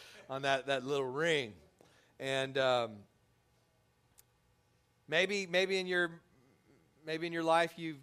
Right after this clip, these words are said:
you've given away money to somebody who was in need. And it was, it, it actually, actually set you back to help somebody else out. I'm not talking about ten bucks, but you, you, you, you help somebody out. Maybe you've given some of your stuff.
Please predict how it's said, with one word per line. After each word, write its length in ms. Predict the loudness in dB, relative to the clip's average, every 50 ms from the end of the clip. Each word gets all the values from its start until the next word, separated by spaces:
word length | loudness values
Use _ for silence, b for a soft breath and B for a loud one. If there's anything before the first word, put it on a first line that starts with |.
| -20 _ -10
you've 180 | -10 -8 -4
given 220 | -2 -2 -2 -2 -4
away 260 | -2 0 2 0 0
money 460 | -2 -2 -2 -2 -2 -2 -2 -6 -8 -10 -12
to 100 | -14 -10
somebody 440 | -8 -10 -6 -4 -4 -4 -4 -4
who 140 | -8 -8 -8
was 160 | -8 -10 -10
in 180 | -10 -12 -10 -10
need. 320 | -8 -8 -6 -8 -8 -10 -12 B B B B B B B
And 120 | -8 -8 -6
it 40 | -6
was, 180 | -6 -6 -8
it, 300 | -10 -6 -6 -6 -4 -4
it 260 | -6 -4 -4 -6 -6 -4
actually, 380 | -4 -4 -4 -6 -6 -4 -4
actually 400 | -4 -4 -6 -14 -18 -16 -14 -14
set 360 | -14 -6 -6 -6 -6 -6 -8 -12
you 80 | -12 -6
back 380 | -2 2 2 2 2 0 -2
to 100 | -4 -4
help 220 | -2 -2 -4 -6 -6
somebody 460 | -10 -10 -6 -4 -4 -2 -2 -2 -2
else 240 | -4 -4 -4 -6 -6
out. 220 | -4 -4 -4 -6
I'm 80 | -10 -12
not 160 | -14 -14 -10
talking 300 | -10 -10 -10 -10 -14 -16
about 280 | -10 -10 -10 -10 -10
ten 260 | _ -16 -16 -16 -16 -12
bucks, 320 | _ -4 -4 -4 -6 -10 -14
but 120 | -16 -14 -12
you, 160 | -12 -14 -14 B B B B B
you, 160 | -14 -14 -14 -14 -14
you, 140 | -16 -16 -16 _
you 100 | -14 -14
help 300 | -14 -8 -6 -8 -6 -6
somebody 400 | -10 -12 -6 -6 -6 -6 -4 -6
out. 200 | -6 -6 -8 -12 -8 -2
Maybe 220 | -2 -2 -2 -2
you've 240 | -6 -6 -8 -8 -2
given 300 | 0 0 0 2 0 -6
some 180 | -6 -6 -8 -6
of 60 | -6
your 100 | -6 -8
stuff. 540 | -8 -10 -10 -2 0 0 0 0 -2 -8